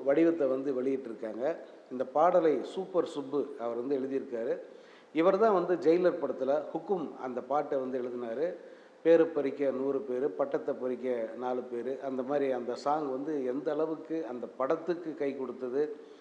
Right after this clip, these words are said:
ரஜினி ரசிகர்கள் மத்தியில எந்த அளவு வைப் ஆச்சு அப்படிங்கிறதெல்லாம் நீங்க பார்த்துருப்பீங்க. அவர் தான் இந்த மனசுலாயோ பாட்டையும், அஹ், எழுதியிருக்காரு. பாடல் வந்து முழுக்க ஒரு தத்துவத்தை அடிப்படையா வச்சு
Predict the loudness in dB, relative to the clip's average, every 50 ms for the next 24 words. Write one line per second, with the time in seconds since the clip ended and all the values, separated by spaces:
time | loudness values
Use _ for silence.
0 | -20 -20 -20 -18 -10 -6 -2 -2 0 2 2 4 6 6 6 6 4 4 2 2
1 | 2 0 -2 -2 -2 -2 -2 -2 0 0 2 2 0 0 0 2 2 2 2 2
2 | 0 -2 -2 -4 -6 -8 -8 -4 -2 -2 -2 0 0 0 0 0 -2 -6 -6 -6
3 | -6 -6 -8 -10 -8 -6 -4 -4 -4 -4 -4 -4 -4 -2 -2 -2 -4 -6 -8 -10
4 | -10 -10 -8 -10 -8 -4 -2 -2 -2 -2 -4 -6 -6 -6 -6 -6 -4 -4 -4 -6
5 | -6 -10 -10 -6 -4 -2 0 2 4 4 2 2 -2 -6 -10 -14 -18 -18 -20 -14
6 | -6 -2 -2 0 2 6 6 6 6 4 2 2 0 0 0 2 2 4 4 4
7 | 4 4 2 0 0 -2 -2 -2 -2 -2 -2 -2 -2 -2 -4 -6 -10 -14 -18 -20
8 | -20 -18 -12 -8 -4 -4 -2 -2 0 0 0 2 0 0 0 -2 -4 -4 -2 -2
9 | -4 -6 -8 -16 -18 -20 -20 -20 -20 -8 -2 0 0 2 4 4 4 4 4 4
10 | 2 2 2 2 0 0 -2 -4 -2 0 2 2 2 0 0 4 6 6 6 6
11 | 4 0 0 0 0 -2 -2 -4 -8 -10 -16 -18 -20 -20 -8 0 2 2 4 6
12 | 6 6 6 6 4 6 4 4 4 4 2 2 2 2 2 4 4 6 6 6
13 | 6 4 4 2 0 0 0 2 2 2 0